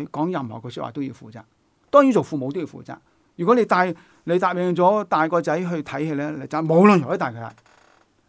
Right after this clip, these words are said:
做一樣嘢唔畀做，就無論如何都唔做。即係說話係有意義同埋有價值嘅。一言既出，駟馬難追。我係想人做到呢點。其實呢個同第八誡有少少關係嘅。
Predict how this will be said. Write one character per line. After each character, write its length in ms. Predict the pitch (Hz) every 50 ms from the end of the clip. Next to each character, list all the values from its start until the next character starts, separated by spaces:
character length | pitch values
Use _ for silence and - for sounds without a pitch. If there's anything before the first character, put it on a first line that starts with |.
| _ _
做 200 | - 190 190 220
一 40 | 247
樣 120 | 214 180
嘢 40 | 175
唔 60 | 147
畀 140 | 143 196 208
做， 100 | 185 170
就 100 | - 160
無 200 | 160 156 151 165
論 60 | 170
如 40 | 160
何 120 | 131 135
都 80 | 143 220
唔 40 | 208
做。 160 | 151 143 120 _
即 100 | - 302
係 60 | 277
說 600 | - - - - - - 233 240 247 _ _ 165
話 240 | 156 151 151 147 139 - - -
係 100 | 156 156
有 240 | 139 123 120 147
意 200 | 147 139 143 127
義 20 | 120
同 100 | 135 131
埋 60 | 123
有 120 | 120 120 120
價 160 | - 110 117
值 100 | 117 143
嘅。 120 | - - - - _ _ _ _ _ -
一 80 | 233
言 440 | 247 247 240 - 156 135 131 113 123
既 160 | - 160 143 131
出， 120 | - 202
駟 260 | - - 156 143 135
馬 180 | 127 127 131 135
難 200 | 127 117 117 110
追。 200 | 110 170 160 160 160 _ _ _ _ _ _ _ _ _ _
我 120 | - 156 170 180
係 80 | 165
想 200 | - - 160 180
人 280 | 208 190 143 123 117 117
做 160 | - 156 135
到 100 | - 151
呢 100 | 147 151
點。 140 | 147 160 165
其 80 | 196
實 140 | 151 160 175
呢 60 | 226
個 60 | 247 -
同 120 | 127 131
第 160 | - 135 131
八 160 | - 143 143
誡 140 | 139 151 143
有 60 | 147
少 120 | 139 - 151
少 40 | 135
關 160 | - 160 151 143
係 160 | 131 127
嘅。 40 | 123